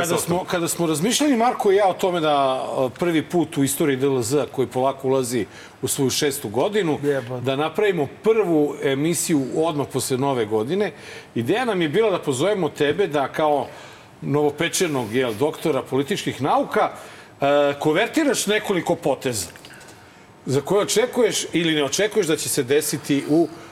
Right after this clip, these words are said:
Speaker 1: dvadeset i trećoj godini. Pa s tim u vezi, ako se slažeš, prvi potez koji si kovertirao večeras, to je da neće biti rešenje za Kosovo.
Speaker 2: Tako
Speaker 1: Znači,
Speaker 2: je.
Speaker 1: to pišemo, neće biti rešenja za Kosovo.
Speaker 3: Neće biti ništa.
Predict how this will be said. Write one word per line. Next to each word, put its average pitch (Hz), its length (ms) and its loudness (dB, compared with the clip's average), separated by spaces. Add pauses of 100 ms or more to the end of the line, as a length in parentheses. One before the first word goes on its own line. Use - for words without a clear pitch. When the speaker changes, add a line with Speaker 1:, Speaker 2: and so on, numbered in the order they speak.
(120)
Speaker 1:
dvadeset 135 480 -2
i 127 60 0
trećoj 123 360 -2
godini. 98 340 -2
Pa 156 180 -2
s - 60 -4
tim 254 180 0
u 208 80 0
vezi, 175 320 0
ako 160 200 -2
se 156 140 -2
slažeš, 131 440 0 (520)
prvi 226 280 0
potez 175 540 -2
koji 139 180 2
si 131 140 -2
kovertirao 165 580 0
večeras, 180 520 0
to 185 180 2
je 180 60 0
da 160 120 -2
neće 165 320 -2
biti 117 380 -2 (340)
rešenje 131 460 0
za 110 140 -2
Kosovo. 143 600 0 (300)
Speaker 2:
Tako - 120 -2
Speaker 1:
Znači, 120 300 0
Speaker 2:
je. - 120 -4
Speaker 1:
to 151 300 0 (120)
pišemo, 190 600 0
neće 127 360 -2
biti 110 520 -2 (600)
rešenja 113 680 0
za 107 160 -2
Kosovo. 143 200 -4
Speaker 3:
Neće 147 120 -2
biti 165 300 0
ništa. 190 360 -2